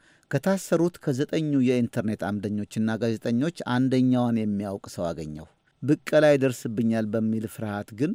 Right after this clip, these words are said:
ማንነቱ እንዳይገለጥ ጠይቋል። ከምርጫው በኋላ ወዲያውኑ ከኔ ጋር መነጋገሩ የታሳሪዎቹን ጉዳይ ይበልጥ ያበላሻል ብሎ ይሰጋል። ለዚህ ምስኪን ሰው አዘንኩለት።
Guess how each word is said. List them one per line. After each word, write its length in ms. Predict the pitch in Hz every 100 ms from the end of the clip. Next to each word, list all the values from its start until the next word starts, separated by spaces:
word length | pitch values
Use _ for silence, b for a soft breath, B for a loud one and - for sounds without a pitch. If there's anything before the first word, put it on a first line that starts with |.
| -
ማንነቱ 520 | 117 117 120 110 104 -
እንዳይገለጥ 680 | 104 98 95 - 92 107 -
ጠይቋል። 440 | 185 135 - 82 - b b b
ከምርጫው 440 | 180 180 165 151 117
በኋላ 300 | 110 98 104 135 170
ወዲያውኑ 460 | 113 117 135 113 131
ከኔ 220 | - 117 107
ጋር 180 | 101 95
መነጋገሩ 560 | 95 98 98 95 104 143 170 b b
የታሳሪዎቹን 840 | - 170 180 165 147 127 117 - 104
ጉዳይ 320 | 95 90 101 98
ይበልጥ 320 | 110 156 185
ያበላሻል 600 | 127 117 95 87 - 85
ብሎ 160 | 76 85 80 170
ይሰጋል። 400 | 117 95 85 - _ _ _ -
ለዚህ 260 | 175 185 190
ምስኪን 340 | 170 - 139
ሰው 160 | 113 98
አዘንኩለት። 640 | 82 95 85 - 95 104